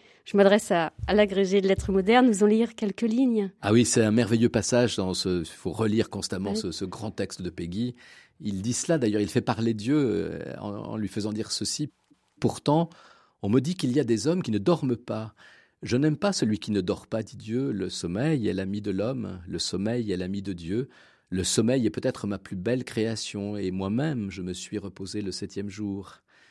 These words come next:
Speaker 2: Quel manque de confiance en moi. C'est presque plus grave que s'il travaillait mal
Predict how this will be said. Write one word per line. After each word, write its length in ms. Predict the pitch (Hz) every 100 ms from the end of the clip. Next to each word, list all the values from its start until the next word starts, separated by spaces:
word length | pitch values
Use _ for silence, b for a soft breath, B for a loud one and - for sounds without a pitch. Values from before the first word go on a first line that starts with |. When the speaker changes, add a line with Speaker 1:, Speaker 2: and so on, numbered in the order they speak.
| b _
Speaker 2:
Quel 160 | 110 107
manque 240 | 107 113
de 80 | 104
confiance 480 | 107 101 - 104 -
en 80 | 104
moi. 380 | 101 101 113 107
C'est 200 | - 104
presque 520 | - 143 139 - 113
plus 220 | - 117
grave 440 | 104 135 170 156
que 120 | - 107
s'il 260 | - 117
travaillait 600 | - 135 131 139 135 120
mal 500 | 117 120 160 190 143